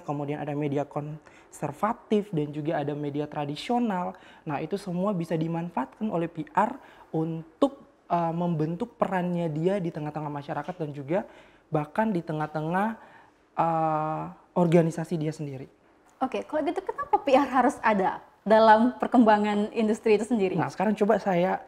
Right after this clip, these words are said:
Speaker 1: uh, tanya ke Mbak Lydia. Kalau misalkan Mbak Lydia itu terjun ke dalam, uh, dunia industri gitu, tanpa ada yang mengawasi, bisa nggak?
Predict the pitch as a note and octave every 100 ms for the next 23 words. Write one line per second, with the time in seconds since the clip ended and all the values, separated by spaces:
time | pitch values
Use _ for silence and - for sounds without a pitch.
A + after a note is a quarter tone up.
0 | - - E3 E3 F3 F3 D#3+ D#3+ D3 D3
1 | D3 C#3+ C3+ B2+ E3+ G#3+ A3+ G#3+ G3 G3+
2 | G3+ F#3 - E3+ E3+ D#3 E3 D3+ E3+ E3
3 | F3+ E3+ G3 D#3 E3+ D#3 D#3 C#3+ D3 D3
4 | D3+ D#3 - - D3 C#3+ C#3+ C#3 E3 D3+
5 | D3+ D3+ D3 D3 - - - - _ _
6 | - G3 G#3 G#3 E3 C#3+ D3+ _ _ _
7 | - C#3+ D3 C#3 - - - G3 F#3+ F#3
8 | F3+ D#3+ D#3+ E3 E3+ F3 E3+ F3 F#3 G3+
9 | - F#3 E3 D3 E3 A#3 A3+ E3